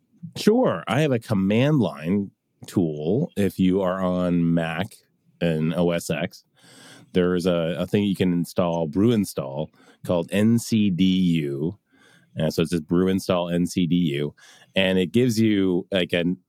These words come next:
interactive disk usage display where you can just say, "Oh, okay, wow, I didn't know I had, like, eighteen gigs in this cache file over here."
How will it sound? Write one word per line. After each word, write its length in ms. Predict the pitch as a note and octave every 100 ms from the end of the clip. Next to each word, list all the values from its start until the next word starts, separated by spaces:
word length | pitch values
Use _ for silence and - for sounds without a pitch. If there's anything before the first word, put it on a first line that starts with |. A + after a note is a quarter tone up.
| -
interactive 800 | C#3 D3 A#2+ A2+ G#2 G2 F#2 E2 E2+ _ _ _ _ _ _ _ - -
disk 280 | C#3 A#2+ -
usage 720 | G#2 F#2+ F#2+ E2 D2+ D2 - _ _ _ _
display 360 | - F2 F#2+ F2
where 100 | F2
you 80 | F2+
can 100 | F#2
just 160 | G#2 -
say, 200 | F#2+ F#2
"Oh, 460 | G#2+ B2 G#2 A#2+
okay, 300 | G2 A2+ G#2
wow, 340 | E2 F#2 G#2 F#2+
I 100 | G#2+
didn't 180 | A2+
know 100 | G#2+
I 160 | G2 F#2+
had, 220 | F2+ F2+
like, 180 | E2 E2
eighteen 600 | G#2 G#2 - G#2 F#2+ F#2
gigs 580 | C#2 F2+ F#2 E2 C#2+ - _ _ - -
in 180 | - E2+
this 200 | F2 F2
cache 480 | - - F2+ F#2+ -
file 400 | F2 D#2 D2+ D#2
over 160 | C#2+ D2+
here." 420 | D#2+ D2 D2